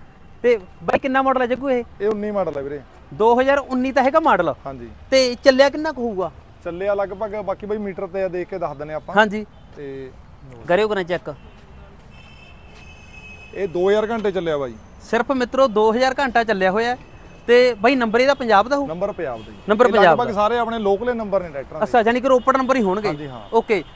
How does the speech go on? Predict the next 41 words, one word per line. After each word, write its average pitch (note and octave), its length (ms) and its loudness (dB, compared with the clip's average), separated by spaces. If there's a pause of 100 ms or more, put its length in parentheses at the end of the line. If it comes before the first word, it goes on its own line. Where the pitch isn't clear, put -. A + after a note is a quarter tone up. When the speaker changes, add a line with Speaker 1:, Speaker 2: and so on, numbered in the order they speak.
Speaker 1:
ਤੇ C4 80 -2
ਜੇ C#4 100 2
ਟਾਇਰਾਂ C4+ 260 6
ਦੀ C4+ 80 0
ਕੰਡੀਸ਼ਨ C4 340 -2
ਦੀ B3+ 100 -4
ਗੱਲ B3+ 160 4
ਕਰੀਏ A#3+ 220 -2
ਬਾਈ? A3 120 -2
Speaker 2:
ਟਾਇਰ G#3 300 0
ਬਾਈ A3+ 380 -4
ਹਾਫ F#3+ 200 4
ਕੰਡੀਸ਼ਨ G3 380 -8
ਦੇ F#3 80 -4
ਵਿੱਚ F3+ 200 -6
ਕਹਿ C#3 140 -6
ਲਓ D3+ 120 -4
ਤੁਸੀਂ। A#2+ 220 -14 (180)
Speaker 1:
ਠੀਕ A#3 180 0
ਹੈ F3+ 80 6
ਜੀ। D3 220 -2
Speaker 2:
ਹਾਂਜੀ, A#2+ 240 -16
ਹਾਂ। G#2+ 160 -18
Speaker 1:
ਓਕੇ। F#3 360 0 (160)
Speaker 2:
ਸੋਲਾਂ E3+ 280 -2
ਟਾਇਰ C#3 240 -2
ਆ। F3 180 -4 (140)
Speaker 1:
ਸੋਲਾਂ A3+ 220 2
ਦੇ C4 80 0
ਟਾਇਰਾਂ G3 260 0
'ਚ D#3+ 80 -4
ਹੈ। G#3+ 40 2
Speaker 2:
ਹਾਂਜੀ, A3 140 -6
ਹਾਂ। A2+ 300 -12
Speaker 1:
ਰਿਮਾਂ A3 240 0
ਦੀ A#3 60 -6
ਕੰਡੀਸ਼ਨ A#3 320 -8
ਚੈੱਕ A#3 180 -6
ਕਰਾ A#3+ 140 -4
ਦੇ A#3+ 80 -10
ਧਰਮੇ, B3+ 300 -8